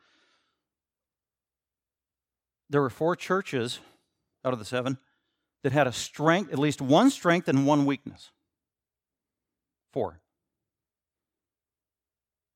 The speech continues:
Jesus truly does love his people when he disciplines, because in those four churches where he said,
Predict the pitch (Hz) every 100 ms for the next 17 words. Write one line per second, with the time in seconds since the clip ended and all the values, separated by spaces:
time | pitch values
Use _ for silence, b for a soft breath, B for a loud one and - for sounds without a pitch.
0 | _ _ _ 120 214 254 - - 214 185
1 | 196 180 151 117 117 - 123 - 156 _
2 | _ _ _ _ _ - 139 127 131 -
3 | 117 135 165 - - 143 131 160 139 -
4 | 170 170 180 175 180 165 147 123 b b
5 | b b - 135 151 131